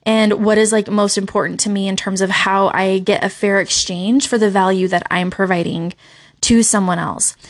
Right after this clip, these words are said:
And in my stories, I also talked about it might be useful to look at the fourth house, because the fourth house is where we look at our ancestry, our parents and our grandparents. And so many of us, um, whether we are conscious of it or not, so many of us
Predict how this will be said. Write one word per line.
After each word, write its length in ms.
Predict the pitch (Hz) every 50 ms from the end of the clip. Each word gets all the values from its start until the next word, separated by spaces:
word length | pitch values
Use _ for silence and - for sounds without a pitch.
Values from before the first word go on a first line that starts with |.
| - - -
And 140 | - 226 226
in 80 | 233 226
my 100 | 220 214
stories, 380 | 214 - 233 226 220 220 208
I 80 | 214 202
also 280 | - - 202 202 220
talked 280 | 220 - - 202 196 -
about 160 | 202 196 190
it 80 | 185 185
might 180 | 196 196 226
be 80 | 247 269
useful 380 | 269 233 220 208 - - 196 196
to 140 | - 208
look 220 | 196 185 190 190 -
at 120 | 190 -
the 80 | 156 170
fourth 420 | - - - - 240 262 277 269
house, 380 | - - - 160 151 92 - -
because 260 | - 220 208 220 202
the 80 | 208 196
fourth 280 | - - 247 269 262
house 200 | - 254 226 220
is 80 | 208 196
where 140 | 196 190 190
we 100 | 190 190
look 160 | 190 180 185
at 80 | 170
our 220 | 170 170 165 170 - _ - - - - -
ancestry, 720 | - 180 175 185 196 - 240 247 233 - - 269 269 269 -
our 100 | - 202
parents 360 | - - 202 190 190 190 196
and 80 | 196 190
our 60 | 185
grandparents. 720 | 185 - 160 156 170 185 - 220 226 240 262 269 277 - - - - - - - -
And 120 | - 214 214
so 320 | - - - 233 220 240
many 300 | 233 214 190 190 196 202
of 120 | 208 196 196
us, 320 | 180 180 180 180 - - - - - - - _ _ _ _ _ _ _
um, 440 | - 220 214 202 202 196 190 190 - - _ _ _ _ _
whether 360 | - 240 214 233 233 226 233 226
we 140 | 214 220
are 120 | 214 214 208
conscious 460 | - - - 208 208 208 220 208 -
of 140 | 208 196 185
it 220 | 196 196 - - -
or 160 | 220 202 196
not, 560 | 190 185 190 208 247 254 208 185 - - - - _ - - - _
so 380 | _ - - - - 226 233 254
many 300 | 254 254 233 233 233 226
of 120 | 214 196
us 420 | 196 190 190 196 190 - - -